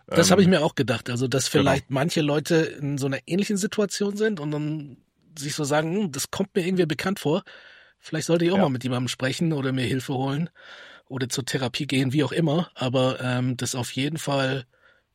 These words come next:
Speaker 1: glaub ich, wichtig zu hören, auch von Leuten, die eine Plattform haben. Und, ähm, auch wenn unsere Plattform noch recht klein ist, glaub ich, ist das, ist das wichtig.
Speaker 2: Aber,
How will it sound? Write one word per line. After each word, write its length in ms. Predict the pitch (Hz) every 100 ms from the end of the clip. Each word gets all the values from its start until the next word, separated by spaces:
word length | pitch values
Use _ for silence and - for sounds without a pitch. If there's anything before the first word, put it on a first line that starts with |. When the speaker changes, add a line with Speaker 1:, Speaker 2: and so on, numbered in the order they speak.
| _
Speaker 1:
glaub 200 | - 123
ich, 180 | 123 113
wichtig 600 | 143 - - 139 - - - _ _ _ _ _
zu 320 | - - 123
hören, 400 | 113 131 127 127 -
auch 160 | 120
von 180 | - 123
Leuten, 320 | 113 120 120
die 80 | 113
eine 120 | 113
Plattform 520 | - - - 120 107
haben. 260 | 107 107 135 - - - - - _ -
Und, 280 | 113 113 113
ähm, 480 | 110 110 110 110 107 _
auch 220 | - 104
wenn 100 | 120
unsere 240 | 120 117 120
Plattform 640 | - 117 123 117 117 117 -
noch 200 | 120 117
recht 180 | 120 -
klein 380 | - - 127 135
ist, 320 | 123 123 -
glaub 220 | - 117
ich, 120 | 117 110
ist 220 | - -
das, 280 | 110 - -
ist 220 | 117 208
das 160 | -
wichtig. 300 | 110 123 131
Speaker 2:
Aber, 360 | 139 139 147 151